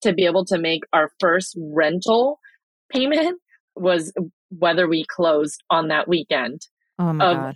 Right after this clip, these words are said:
Speaker 1: our very first <laughs> open house. It was so bananas. And then we're mov-, so we're doing that and the house has to be pristine to be able to show. And then we're quickly packing so that we can move into our rental.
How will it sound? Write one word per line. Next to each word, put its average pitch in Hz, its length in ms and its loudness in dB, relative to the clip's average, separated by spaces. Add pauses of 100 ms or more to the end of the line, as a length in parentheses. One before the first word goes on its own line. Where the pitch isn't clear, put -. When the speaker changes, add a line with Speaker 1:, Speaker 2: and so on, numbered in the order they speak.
(100)
Speaker 1:
our 175 180 4
very 170 300 2
first 175 340 0
<laughs> - 20 0
open 190 260 2
house. 160 300 0
It 185 80 2
was 175 160 0
so 202 380 2
bananas. 160 560 -2
And 196 160 2
then 175 300 0 (240)
we're 208 140 4
mov-, 208 300 2
so 180 300 -2 (220)
we're 185 140 4
doing 214 300 2
that 165 240 0
and 185 80 0
the 175 60 0
house 190 280 2
has 190 180 0
to 190 80 -4
be 180 180 -2
pristine 180 640 -2 (500)
to 202 100 4
be 175 140 4
able 175 220 2
to 185 120 0
show. 156 460 0 (300)
And 190 180 4
then 185 340 2
we're 175 240 2
quickly 269 460 2
packing 185 640 0
so 214 180 0
that 180 160 2
we 185 140 2
can 180 160 2
move 185 220 2
into 196 280 0
our 208 100 6
rental. 185 640 0